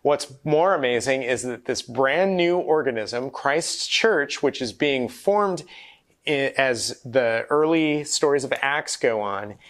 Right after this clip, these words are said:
began to be a place in which refreshing was experienced. So let's take a look at how that happened in a few New Testament passages. First, I want to go to the book of Romans. It's a letter that Paul wrote to the church at Rome. In Romans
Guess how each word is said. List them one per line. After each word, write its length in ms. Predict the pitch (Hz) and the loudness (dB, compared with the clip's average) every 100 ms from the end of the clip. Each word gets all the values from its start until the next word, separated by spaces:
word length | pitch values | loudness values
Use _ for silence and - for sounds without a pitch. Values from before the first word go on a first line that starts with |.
| - - - | -20 -16 -6
began 480 | 135 - 151 165 185 | -4 0 0 2 2
to 140 | 208 | 0
be 220 | 156 131 | 2 2
a 120 | 120 | 2
place 460 | 131 - 117 113 - | 0 0 0 0 -4
in 260 | 143 131 123 | -4 -2 0
which 480 | 117 113 - - _ _ _ _ _ _ _ - | 0 -2 -6 -14 _ _ _ _ _ _ _ -2
refreshing 640 | 156 147 175 196 - 123 131 | 0 2 2 0 0 0 2
was 160 | 139 | 2
experienced. 800 | 151 - - 202 196 90 - - - - - - | 0 0 -2 -2 -2 -6 -12 -16 -18 -20 -20 -4
So 320 | - 127 104 | 0 0 2
let's 260 | 135 147 | 0 0
take 220 | - 196 185 | -2 0 2
a 60 | |
look 200 | 156 151 | 2 2
at 200 | 147 135 _ _ - | 0 -2 _ _ -16
how 300 | - 143 135 | -2 0 2
that 180 | 127 120 | 0 0
happened 460 | 117 110 117 110 | -4 -4 -4 -4
in 100 | 107 | -6
a 80 | 104 | -8
few 480 | - 120 113 113 113 | -8 -4 -4 -4 -6
New 220 | 113 110 | -10 -10
Testament 480 | 110 107 - 107 - | -10 -12 -8 -8 -8
passages. 680 | 107 101 - - 110 - - - - _ _ _ | -8 -8 -10 -12 -12 -12 -18 -20 -20 _ _ _
First, 300 | - 180 180 | 0 2 2
I 40 | |
want 180 | 156 143 | 2 2
to 60 | 127 | 2
go 220 | 127 117 | 2 2
to 180 | - 127 | -2 -4
the 80 | 117 | -2
book 220 | 143 143 | -2 -2
of 120 | 120 | -4
Romans. 540 | 113 107 107 104 98 | -2 -2 -6 -8 -8
It's 160 | 113 - | -8 -6
a 40 | |
letter 320 | 107 110 113 120 | -2 0 2 2
that 120 | 123 | 0
Paul 280 | - 123 120 | -2 -2 0
wrote 320 | 110 110 113 | 0 -2 -4
to 120 | - | -6
the 80 | 120 | -6
church 320 | 110 120 110 | -4 -4 -2
at 160 | - - | -2 -4
Rome. 300 | 107 107 107 | -6 -6 -6
In 120 | 113 | -2
Romans 520 | 120 135 160 160 156 | 0 2 2 0 -2